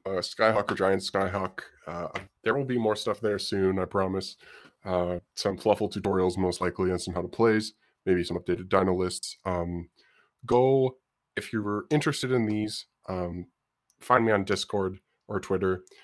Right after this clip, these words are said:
Uh, I can send you the links to the Trinity of the Histlander Discords. Admins are excellent people. The formats are still active, running, and cool. So if you want some different experiences, check it out. And, um,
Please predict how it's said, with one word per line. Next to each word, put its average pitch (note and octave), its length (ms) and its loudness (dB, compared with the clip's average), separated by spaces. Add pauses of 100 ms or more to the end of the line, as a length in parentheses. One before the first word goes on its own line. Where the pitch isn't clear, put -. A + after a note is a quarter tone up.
(280)
Uh, F#2 180 -8 (100)
I G#2 80 4
can G2 120 -2
send G2+ 200 0
you G2+ 60 0
the F#2+ 80 0
links F#2 240 0
to G2+ 80 -4
the F#2 120 -6
Trinity F#2+ 380 0
of F#2 100 0
the F#2+ 60 -4
Histlander G2+ 420 -2
Discords. F#2 600 -4 (380)
Admins G#2 280 2
are F#2 140 2
excellent F#2 340 -4
people. F2+ 420 -6
The - 80 -10
formats F#2+ 380 2
are - 60 -10
still F#2 220 -2
active, F2+ 360 0
running, E2+ 320 -6
and E2 140 -8
cool. A2+ 300 -2 (520)
So F#2 140 -2
if - 140 -4
you F2+ 80 -2
want F2 180 -2
some F2 160 -8
different F2 400 -6 (140)
experiences, F2+ 680 -4
check - 220 -8
it F2 80 -6
out. F#2 200 -6 (100)
And, F#2 320 -2
um, F2+ 300 -6